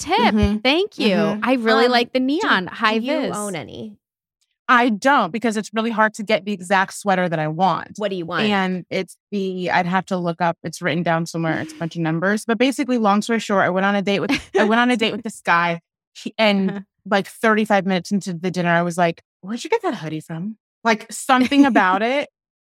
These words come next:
Speaker 2: was
Speaker 1: Yep.
Speaker 2: not normal.
Speaker 1: Okay.
Speaker 2: Mind
Speaker 1: Okay.
Speaker 2: you, totally unassuming, nondescript, gray hoodie. Like, there was no reason other than the fact that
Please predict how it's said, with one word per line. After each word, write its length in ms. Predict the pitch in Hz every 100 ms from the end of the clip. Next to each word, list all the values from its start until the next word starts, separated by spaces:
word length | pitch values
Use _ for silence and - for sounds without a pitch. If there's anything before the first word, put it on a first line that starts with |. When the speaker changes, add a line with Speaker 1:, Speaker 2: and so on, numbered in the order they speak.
| _ _ _
Speaker 2:
was 140 | 220
Speaker 1:
Yep. 100 | 190 202
Speaker 2:
not 160 | 190
normal. 460 | 170 165 165 - -
Speaker 1:
Okay. 260 | 196 196 190 - _ _ _ _ _
Speaker 2:
Mind 220 | 240 262 285
Speaker 1:
Okay. 100 | 294
Speaker 2:
you, 160 | 285 254 -
totally 280 | 294 269
unassuming, 680 | 269 233 220 - 196 165 160 -
nondescript, 760 | 208 208 208 202 - 175 - - _
gray 200 | 220 220
hoodie. 340 | 214 208 170 165 _ -
Like, 100 | 208
there 100 | 220
was 180 | 208 214
no 140 | 226 247
reason 400 | 240 240 220 214
other 160 | 202
than 140 | 196 196
the 60 |
fact 260 | 185 190 190
that 300 | 190 175 165